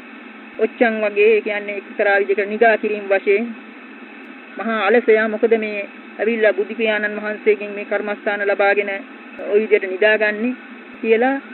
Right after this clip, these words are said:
ඒ විදිහට කුසීතයෙක් කියලා නිග්‍රහ කරලා තමන් ගිහිල්ලා හොඳ හැටි බුදිය ගන්නවා. ඔන්න ඔය විදිහට මේ දෙනම දෙආකාරයකට ඒ වස් කාලය ගත කළා.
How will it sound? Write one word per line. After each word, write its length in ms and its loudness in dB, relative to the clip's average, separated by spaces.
ඒ 200 6
විදිහට 320 4
කුසීතයෙක් 540 2
කියලා 360 0
නිග්‍රහ 380 -2
කරලා 360 0
තමන් 340 4
ගිහිල්ලා 460 0
හොඳ 180 -6
හැටි 260 0
බුදිය 220 4
ගන්නවා. 340 -4
ඔන්න 200 2
ඔය 140 6
විදිහට 320 2
මේ 280 4
දෙනම 320 2
දෙආකාරයකට 800 4
ඒ 460 0
වස් 200 -2
කාලය 320 0
ගත 180 -2
කළා. 300 0